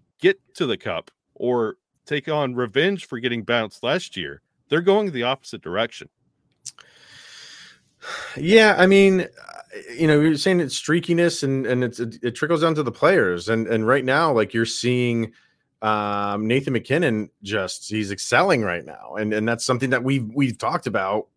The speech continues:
Speaker 2: the, the past couple weeks. And now he is hitting his stride.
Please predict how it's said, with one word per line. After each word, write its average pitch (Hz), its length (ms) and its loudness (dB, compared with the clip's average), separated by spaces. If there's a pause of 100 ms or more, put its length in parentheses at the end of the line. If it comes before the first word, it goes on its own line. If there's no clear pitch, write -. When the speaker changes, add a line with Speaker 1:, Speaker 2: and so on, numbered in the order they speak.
(160)
Speaker 2:
the, 110 140 -2
the 107 120 -10
past 127 240 -4
couple 104 200 -4
weeks. 156 200 -4 (340)
And 107 140 -2
now 131 160 2
he 190 440 0
is 107 160 -2
hitting 104 260 -2
his 90 200 -6
stride. 78 420 -10